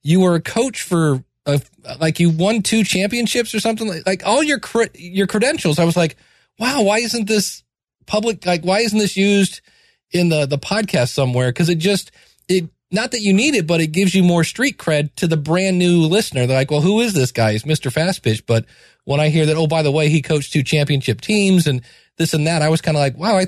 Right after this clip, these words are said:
I think I'd use that a little more." But it, it was really cool that you worked it into an advertisement, 'cause then again, the ad didn't seem so much like an ad. It was almost like a s-, the story of Gary right in the middle of the ad. So,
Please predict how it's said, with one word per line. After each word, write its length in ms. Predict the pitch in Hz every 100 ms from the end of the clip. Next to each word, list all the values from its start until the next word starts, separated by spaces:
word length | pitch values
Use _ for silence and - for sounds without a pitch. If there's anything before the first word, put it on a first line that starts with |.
| -
I 100 | 175
think 220 | 240 190
I'd 140 | 170 165
use 200 | 254 190
that 160 | 127
a 40 | 113
little 200 | 117 113
more." 180 | 113
But 180 | 123 165
it, 60 | 165
it 60 | 185
was 200 | 190 165
really 380 | 170 226 269 214
cool 220 | - 220
that 100 | 190
you 120 | 175
worked 200 | 185 190
it 80 | 180
into 220 | 175 165
an 60 | 151
advertisement, 760 | 185 233 196 170 139 135 147
'cause 160 | - 147
then 160 | 175 170
again, 460 | 151 214 180 165 - _ - _ _ -
the 120 | 151
ad 220 | 165 190
didn't 160 | 170 156
seem 300 | - 165 156
so 120 | 160
much 220 | 156 -
like 120 | 143
an 60 | 143
ad. 220 | 190 143
It 80 | 101
was 120 | 117
almost 240 | 143 147 123
like 120 | 110
a 40 |
s-, 180 | 107 - _
the 80 | 123
story 360 | - 151 156
of 120 | 139 120
Gary 500 | 147 190 98 92 - _ _ -
right 100 | 156
in 40 | 151
the 60 | 151
middle 240 | 160 151
of 80 | 135
the 160 | 127
ad. 340 | 175 147 90 -
So, 300 | - 113